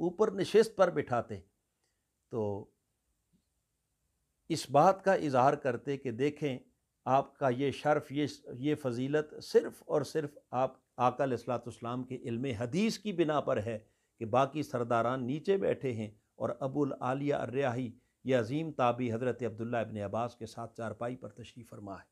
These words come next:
फिर <clears throat> इब्न अबी दाऊद बयान करते हैं, आप फरमाते हैं कि सहाबा किराम के बाद मैंने अबुल आलिया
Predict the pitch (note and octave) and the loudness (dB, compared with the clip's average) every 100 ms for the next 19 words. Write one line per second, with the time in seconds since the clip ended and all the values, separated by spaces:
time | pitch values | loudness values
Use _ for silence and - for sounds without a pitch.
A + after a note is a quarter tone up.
0 | _ _ _ _ _ _ _ _ _ _ | _ _ _ _ _ _ _ _ _ _
1 | _ _ _ _ _ _ _ _ _ - | _ _ _ _ _ _ _ _ _ -2
2 | F3 F3+ - G#3+ A#3 D3+ F#2+ _ _ _ | 0 0 2 4 4 2 -2 _ _ _
3 | _ - D3+ E3+ F3 - C3+ D3 - A#2+ | _ -2 0 2 2 2 0 -2 -2 4
4 | C3+ G3 A3 D#3 D3+ C3+ C#3 B2+ A2+ C#3 | 6 6 2 0 2 2 0 -2 -2 0
5 | G#2 F#2 - _ _ _ _ _ _ - | -2 -4 -16 _ _ _ _ _ _ 0
6 | C3 C3+ C3+ C3+ C#3+ D#3 C3+ D3 C#3+ - | 0 2 0 0 -2 -2 -4 -4 -6 -4
7 | B2 C3 D#3+ F#3+ F3+ C#3 C3+ C#3 - A2 | 2 4 4 2 4 6 6 4 0 4
8 | A#2+ G2+ - _ _ _ _ _ _ _ | 4 4 -4 _ _ _ _ _ _ _
9 | _ A#2+ C3+ D3+ C3 A#2+ - _ _ _ | _ 0 2 4 2 0 -6 _ _ _
10 | _ _ _ _ _ - C#3+ D3 D#3+ D3+ | _ _ _ _ _ -2 0 4 2 2
11 | B2+ C#3 D3 | 0 0 2